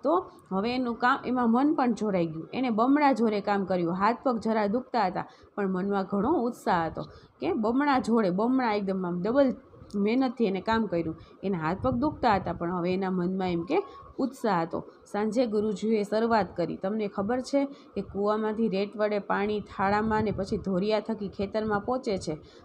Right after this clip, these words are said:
પણ તમને ખબર છે કે કૂવામાં પાણી ક્યાંથી આવે છે?" હવે સાંજે પાછા બધા ભેગા થયા ત્યારે આશ્રમમાં, ત્યારે, અ,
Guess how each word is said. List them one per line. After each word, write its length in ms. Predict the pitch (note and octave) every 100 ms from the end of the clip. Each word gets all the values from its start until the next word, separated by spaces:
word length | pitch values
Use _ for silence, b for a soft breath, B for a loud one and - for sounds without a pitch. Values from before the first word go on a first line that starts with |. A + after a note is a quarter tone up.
| -
પણ 140 | G#3
તમને 300 | F#3 G3 G#3+
ખબર 260 | G#3 A3+ B3
છે 140 | C#4
કે 120 | C#4+ A#3+
કૂવામાં 560 | - F#3+ G#3 A3+ A3+
પાણી 320 | A3+ A#3 A#3+
ક્યાંથી 360 | A3 A#3+ A#3+ A#3+
આવે 240 | A3+ A3+
છે?" 180 | A3+ A#3+ - B B F#3
હવે 180 | C4+
સાંજે 600 | F#4 - - G3+ G3 G3+
પાછા 300 | G3 G3+ G3
બધા 200 | G3 G3+
ભેગા 360 | G3 G3 G3+ A3
થયા 320 | B3+ C#4+ D#3+ - B B -
ત્યારે 340 | G3 A3+ C#4+
આશ્રમમાં, 720 | - G3+ G#3 G3 G3+ A3+ D4+ - B B - -
ત્યારે, 220 | G3 G#3+ A#3
અ, 580 | F#3 F#3 - - F#3